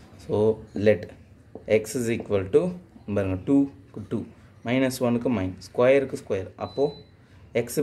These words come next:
பிளேஸில் cos theta-ன்னு போடணும். போட்டிங்கன்னா என்ன வரும்? Cos inverse of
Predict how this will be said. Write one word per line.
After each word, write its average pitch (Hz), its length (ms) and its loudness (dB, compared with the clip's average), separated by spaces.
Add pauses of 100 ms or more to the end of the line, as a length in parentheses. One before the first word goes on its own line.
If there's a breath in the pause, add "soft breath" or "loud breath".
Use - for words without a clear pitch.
பிளேஸில் 131 380 0
cos 117 220 4
theta-ன்னு 110 340 -2
போடணும். 90 280 -4 (1200 loud breath)
போட்டிங்கன்னா 127 340 4
என்ன 117 140 2
வரும்? 110 280 2
Cos 113 320 4
inverse 101 340 -4 (140)
of 165 100 -2